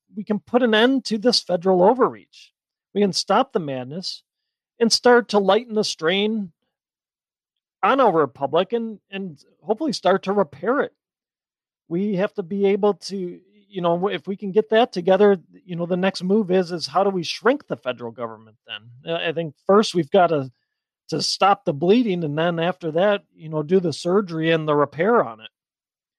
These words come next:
We gotta be honest with ourselves, though, too. Even with this Convention of the States, even with, uh, getting the federal government reined back in, it'll take years a-, and even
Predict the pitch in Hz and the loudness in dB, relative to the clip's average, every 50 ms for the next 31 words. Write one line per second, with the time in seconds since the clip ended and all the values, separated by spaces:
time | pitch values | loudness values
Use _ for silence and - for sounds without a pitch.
0 | _ _ _ _ _ _ _ _ _ _ _ _ _ _ _ _ _ _ _ _ | _ _ _ _ _ _ _ _ _ _ _ _ _ _ _ _ _ _ _ _
1 | _ _ _ _ _ _ _ _ _ _ _ _ - 208 214 214 160 202 202 185 | _ _ _ _ _ _ _ _ _ _ _ _ -10 -8 -6 -2 2 2 2 2
2 | 180 165 190 185 185 208 254 247 - 160 160 151 156 147 - - 147 139 143 135 | 2 4 4 4 4 4 2 -2 -2 -2 -2 0 0 -2 -2 0 0 0 0 -2
3 | 123 147 143 143 139 - - 240 233 180 170 175 170 185 175 165 165 196 - - | -4 -4 -4 -6 -6 -10 -10 -8 -6 -6 -6 -6 -8 -10 -10 -8 -8 -8 -8 -6
4 | 202 185 - - - 175 165 170 175 180 - - 185 180 170 175 151 - - 131 | -8 -8 -8 -10 -12 -8 -6 -6 -6 -6 -8 -10 -8 -6 -6 -4 -4 -4 -6 -6
5 | 127 143 160 - - 147 151 147 156 147 143 156 156 _ _ _ _ _ _ _ | -10 -10 -10 -12 -12 -14 -10 -10 -8 -4 -4 -4 -4 _ _ _ _ _ _ _
6 | _ _ _ _ _ - - 143 139 135 135 135 135 135 135 - _ _ _ _ | _ _ _ _ _ -6 -2 0 2 2 2 2 2 0 -4 -8 _ _ _ _
7 | _ _ - 165 165 170 165 151 147 143 127 - 180 170 147 151 147 131 156 147 | _ _ -2 -2 0 0 2 2 2 0 2 2 0 2 2 2 2 2 2 2
8 | 156 160 151 143 - - 135 147 151 160 165 156 139 151 147 135 127 - 196 202 | 2 2 0 0 -4 -4 -4 -4 -2 -2 -2 -2 0 0 0 0 0 0 0 0
9 | 180 165 165 - _ _ _ _ _ _ _ _ _ - 320 330 220 - 190 208 | 0 0 -4 -10 _ _ _ _ _ _ _ _ _ 0 2 2 2 2 0 0
10 | - - 165 147 160 170 165 165 180 190 180 - - _ _ _ _ _ _ _ | -2 -2 -4 2 4 6 6 6 4 2 0 -2 -8 _ _ _ _ _ _ _
11 | _ _ _ _ _ - 185 180 - 208 196 208 285 262 330 294 214 151 | _ _ _ _ _ -6 -6 -4 -2 0 0 2 0 0 0 -2 -4 -6